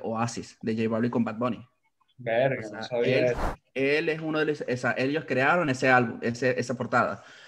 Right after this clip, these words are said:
Speaker 1: Después también comenzaron a crearse, este, eh, estuvieron en una, en una cole-, en una colectivo con gente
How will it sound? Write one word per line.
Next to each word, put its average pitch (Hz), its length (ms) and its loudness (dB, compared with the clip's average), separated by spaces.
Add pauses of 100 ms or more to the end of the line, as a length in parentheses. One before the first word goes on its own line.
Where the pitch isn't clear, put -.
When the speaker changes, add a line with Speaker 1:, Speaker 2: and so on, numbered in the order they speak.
(960)
Speaker 1:
Después 139 420 -2
también 135 300 2
comenzaron 147 400 2
a 147 80 0
crearse, 135 720 4
este, 131 1000 2
eh, 120 340 2
estuvieron 131 500 2
en 147 60 0
una, 147 80 -8
en - 100 -4
una 123 120 2
cole-, 143 120 2 (180)
en 123 60 0
una 123 100 2
colectivo 143 540 0 (200)
con 120 440 2
gente 123 1120 2